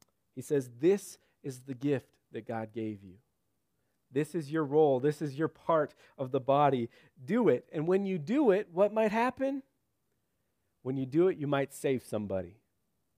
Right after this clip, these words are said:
And you might learn something yourself. He says it right there. He says, "For by doing so," in, in First Timothy four, verse sixteen, "you will save both yourself and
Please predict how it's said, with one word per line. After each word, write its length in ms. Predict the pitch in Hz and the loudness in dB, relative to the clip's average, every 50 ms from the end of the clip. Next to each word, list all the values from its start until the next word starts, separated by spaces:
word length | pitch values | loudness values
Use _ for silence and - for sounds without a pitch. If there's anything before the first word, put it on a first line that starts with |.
| _ _ _ _ _ _ _ _ _ _ _ _ _ _ _ _ _ _ _ _ _ _ _ _ _ _ | _ _ _ _ _ _ _ _ _ _ _ _ _ _ _ _ _ _ _ _ _ _ _ _ _ _
And 160 | - 156 165 156 | -4 -2 0 0
you 80 | 139 | 0
might 220 | 131 135 127 123 123 | 0 0 -2 0 0
learn 200 | 131 131 127 123 | -2 -2 -2 -2
something 380 | - 147 135 123 - 135 120 | -2 -2 -2 -2 -4 -6 -6
yourself. 460 | 117 110 104 - - 127 107 95 - | -6 -6 -6 -4 -4 -4 -4 -4 -8
He 80 | _ 104 | _ -20
says 240 | - - 139 123 110 | -10 -8 -8 -8 -8
it 100 | 117 - | -10 -8
right 240 | 120 113 117 - _ | -6 -6 -6 -4 _
there. 320 | 123 117 107 95 95 - _ _ _ _ _ _ _ _ _ _ _ _ _ _ _ _ _ _ _ _ _ _ _ _ _ _ _ _ _ _ | -2 -2 -2 -4 -6 -16 _ _ _ _ _ _ _ _ _ _ _ _ _ _ _ _ _ _ _ _ _ _ _ _ _ _ _ _ _ _
He 120 | _ 131 | _ -10
says, 400 | 123 - - 151 139 135 131 139 - _ _ _ | -8 2 4 6 8 8 6 4 -2 _ _ _
"For 120 | _ 143 143 | _ -2 2
by 180 | 131 139 139 | 6 6 6
doing 360 | 139 135 156 160 165 165 165 160 | 6 6 4 4 6 4 4 0
so," 380 | - - 175 156 160 160 165 | 0 2 4 6 8 8 8
in, 240 | 156 139 123 123 131 - | 6 4 2 -2 -6 -8
in 120 | 131 123 120 | -10 -10 -6
First 280 | - 151 139 - - | -2 -2 -2 -2 -2
Timothy 340 | - 147 143 135 135 - 135 | -4 -2 -2 -2 -4 -6 -10
four, 320 | - _ - 135 139 135 | -12 _ -4 -2 -2 -2
verse 220 | 127 131 131 123 - | 0 -2 -4 -6 -4
sixteen, 540 | - 139 131 - - - 139 135 135 127 - _ _ _ _ | -8 -10 -10 -10 -10 -6 -4 -4 -4 -4 -8 _ _ _ _
"you 140 | - 127 123 | -4 -2 -2
will 120 | 117 110 | -2 -4
save 480 | - - - 143 143 143 147 139 120 - | -4 0 2 4 4 4 2 2 -2 2
both 340 | 143 147 180 180 170 - - | 4 6 6 6 4 -2 -8
yourself 720 | 147 156 165 151 - - - 185 185 190 208 233 247 - _ _ _ _ _ _ _ _ _ _ _ _ _ | -6 -6 -6 -6 -8 -6 0 2 2 4 2 0 -2 -8 _ _ _ _ _ _ _ _ _ _ _ _ _
and 520 | 139 147 151 156 160 156 160 165 165 160 | -4 -2 0 0 0 0 -2 -4 -8 -12